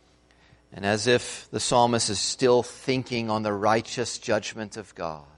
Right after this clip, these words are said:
we get to Psalm one thirty. And as he's reflecting on the certainty of infinite loss for sinners because God is righteous,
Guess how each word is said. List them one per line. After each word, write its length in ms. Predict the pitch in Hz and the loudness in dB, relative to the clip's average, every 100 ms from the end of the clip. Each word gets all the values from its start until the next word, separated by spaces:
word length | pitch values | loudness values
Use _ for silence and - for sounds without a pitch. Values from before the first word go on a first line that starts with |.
| _ _ _ _ _ _ _ - - | _ _ _ _ _ _ _ -20 -14
we 120 | 90 | -6
get 120 | 95 | -6
to 100 | - | -4
Psalm 380 | - 107 104 107 | -4 2 4 4
one 160 | 107 104 | 2 0
thirty. 460 | 92 87 82 82 _ _ _ _ _ _ _ _ _ _ _ _ - | -2 -2 -4 -12 _ _ _ _ _ _ _ _ _ _ _ _ -20
And 80 | 80 | -10
as 160 | 87 90 | -10 -8
he's 160 | 92 | -10
reflecting 640 | 95 - 117 104 - 110 113 | -10 -4 -2 -2 -4 -8 -8
on 400 | 101 98 98 98 98 _ - - _ _ _ - | -6 -4 -4 -6 -16 _ -20 -20 _ _ _ -12
the 100 | 101 | -6
certainty 840 | - - 120 107 117 - 117 117 - | -4 0 0 -2 -10 -10 -10 -10 -12
of 200 | - 92 - | -10 -10 -10
infinite 480 | 117 120 - 120 - | -10 -8 -8 -8 -8
loss 560 | 98 87 87 - - - _ _ _ | -8 -8 -10 -12 -14 -16 _ _ _
for 420 | - - 123 117 | -20 -8 -2 0
sinners 680 | 113 - 104 87 78 - - - - _ | -2 -6 -10 -14 -16 -14 -14 -14 -20 _
because 460 | 95 - - 113 - | -16 -8 -2 -2 -2
God 200 | 104 101 | -6 -6
is 160 | 92 | -10
righteous, 540 | 92 87 - 85 - | -12 -12 -12 -12 -12